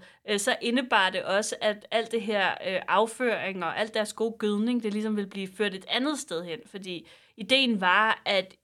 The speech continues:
det så i så fald skulle pumpes ud i Øresund. Øhm, ja, det vender vi tilbage til. Men, øh, men, øh, det, det ville lide et kæmpe tab, fordi de ikke kunne få det her. Og i øvrigt pointerede de også, at der var jo utrolig mange, der var beskæftiget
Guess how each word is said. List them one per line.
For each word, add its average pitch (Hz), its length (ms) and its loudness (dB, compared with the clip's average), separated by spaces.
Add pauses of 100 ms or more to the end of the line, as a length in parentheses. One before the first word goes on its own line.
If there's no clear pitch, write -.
det 220 140 -2
så 208 280 0
i 208 60 -8
så 240 280 4
fald 196 200 0
skulle 202 300 -6
pumpes 196 460 -6
ud 208 240 -6
i 240 200 -6
Øresund. 262 500 0 (840)
Øhm, 196 840 2
ja, 180 120 -2 (420)
det 214 100 -4
vender 214 160 0
vi 185 80 -4
tilbage 170 280 -6
til. 175 160 -10 (340)
Men, 226 460 6
øh, 202 280 4 (180)
men, 214 240 4
øh, 202 80 -12 (300)
det, 240 300 -4
det 277 160 2
ville 269 240 2
lide 254 320 2
et 233 100 -2
kæmpe 247 320 2
tab, 226 400 -2
fordi 208 200 -8
de 196 160 -8
ikke 196 140 -10
kunne 226 160 -10
få 220 180 -2
det 220 200 -2
her. 180 440 -2
Og 220 120 6
i 226 100 4 (220)
øvrigt 294 540 4
pointerede 196 500 0
de 185 180 -8
også, 156 260 -4
at - 120 -8
der 180 60 -2
var 175 180 0
jo 208 140 4
utrolig 233 680 -2
mange, 170 240 0
der 202 60 -2
var 185 100 0
beskæftiget 196 1040 -2